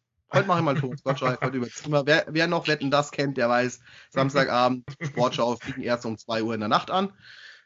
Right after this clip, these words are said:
Speaker 1: wenn, äh, Tommy wieder, wieder überzogen hat.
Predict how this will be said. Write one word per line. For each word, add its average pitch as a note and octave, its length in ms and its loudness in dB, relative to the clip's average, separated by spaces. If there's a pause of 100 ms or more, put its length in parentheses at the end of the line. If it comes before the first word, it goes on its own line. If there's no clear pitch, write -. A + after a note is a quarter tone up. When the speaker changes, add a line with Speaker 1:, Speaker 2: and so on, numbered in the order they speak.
(100)
Speaker 1:
wenn, C#3+ 320 -2 (120)
äh, C3+ 320 4 (320)
Tommy C#3 320 0
wieder, B2 240 -2
wieder B2 140 0
überzogen A#2+ 440 2
hat. F2+ 200 -6